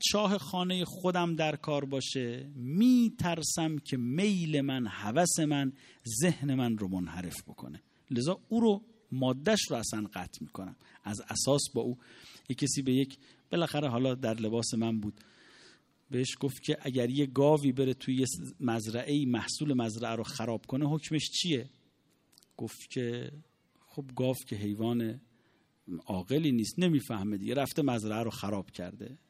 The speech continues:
چیزی بر عهدهٔ صاحب گاو نیست. گفت: «خب پس ببخشید، گاو ما اومده تو مزرعهٔ شما، محصول شما رو از بین برده.» گفت: «نه، مسئله عوض شد.» گفت: نه، شما الان باید، چون مسئله اگر تو زمین من اومده،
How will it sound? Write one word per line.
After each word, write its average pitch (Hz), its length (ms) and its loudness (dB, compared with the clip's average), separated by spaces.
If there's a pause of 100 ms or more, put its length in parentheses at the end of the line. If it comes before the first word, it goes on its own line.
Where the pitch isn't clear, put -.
چیزی 143 280 -2
بر 113 180 0
عهدهٔ 107 400 -2
صاحب 110 380 -2
گاو 104 340 -2
نیست. - 240 -10 (520)
گفت: 151 160 0
«خب 160 100 -2
پس 139 280 -2
ببخشید، 131 440 2
گاو 147 320 4
ما 147 120 4
اومده 139 300 2
تو 151 160 -4
مزرعهٔ 127 480 2
شما، 156 260 2
محصول 156 460 0
شما 123 280 0
رو 131 80 2
از 98 220 -2
بین 104 220 2
برده.» 90 200 -4
گفت: 104 220 -4
«نه، 107 400 0
مسئله 95 480 -2
عوض 110 380 -2
شد.» - 240 -10 (1120)
گفت: - 160 -16
نه، 95 320 -6
شما 127 360 -2
الان 131 260 -2
باید، 120 240 -4 (160)
چون 123 140 -2
مسئله 120 560 -2
اگر 175 280 4
تو 143 280 -4
زمین 160 480 2
من 175 240 2
اومده، 185 720 0